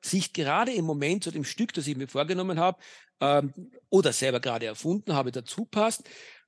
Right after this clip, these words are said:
Und das geht dann tatsächlich auch während eines Stückes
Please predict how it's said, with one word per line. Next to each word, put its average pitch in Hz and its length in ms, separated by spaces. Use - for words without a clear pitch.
Und 160 160
das 190 140
geht 170 260
dann 226 220
tatsächlich 196 600
auch - 280
während 165 320
eines 127 240
Stückes 233 520